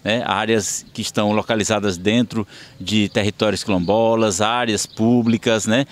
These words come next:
Áreas particulares também, fazendas, sítios, é, onde os proprietários que tiverem a, a, a sensibilidade de, né, de, de colocar essas áreas,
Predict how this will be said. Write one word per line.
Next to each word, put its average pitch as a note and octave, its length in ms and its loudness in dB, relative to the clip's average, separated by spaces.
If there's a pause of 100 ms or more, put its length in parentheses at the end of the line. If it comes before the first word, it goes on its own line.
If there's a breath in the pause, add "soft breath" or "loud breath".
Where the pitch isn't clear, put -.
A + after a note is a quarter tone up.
(200 loud breath)
Áreas A#2+ 300 -2
particulares A2 800 -2
também, G#2 280 -2
fazendas, A2 960 0
sítios, A#2 840 2 (280 loud breath)
é, G2+ 460 0
onde A#2+ 240 0
os - 60 -4
proprietários B2+ 800 -2
que B2+ 120 -4
tiverem A#2+ 680 0
a, F#2 760 -2 (460 loud breath)
a, F2+ 240 -2
a F2+ 60 -4
sensibilidade A#2 840 0
de, G#2 280 -4 (420)
né, C#3+ 240 0
de, G2 240 -8
de G2 140 -6
colocar A#2+ 400 -2
essas G#2 320 0
áreas, G#2 440 -2